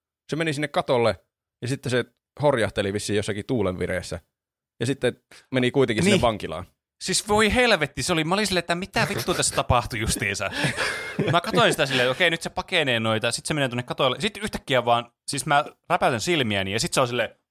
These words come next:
Speaker 2: wow, heiluu niinku heinämies siinä, ja
Speaker 1: Niin.
Speaker 2: sitten se tulee se, se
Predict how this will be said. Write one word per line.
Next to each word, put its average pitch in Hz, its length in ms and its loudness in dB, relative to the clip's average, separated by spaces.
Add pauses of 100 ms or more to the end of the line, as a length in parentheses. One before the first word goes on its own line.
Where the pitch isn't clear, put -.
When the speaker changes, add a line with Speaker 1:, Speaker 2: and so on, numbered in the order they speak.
(480)
Speaker 2:
wow, 214 400 6
heiluu 185 400 6
niinku 151 200 2
heinämies 131 760 2
siinä, 107 260 0
ja 107 80 2
Speaker 1:
Niin. 110 120 0
Speaker 2:
sitten 95 160 2 (100)
se 131 80 0
tulee 135 180 2
se, 135 220 0 (720)
se 127 200 0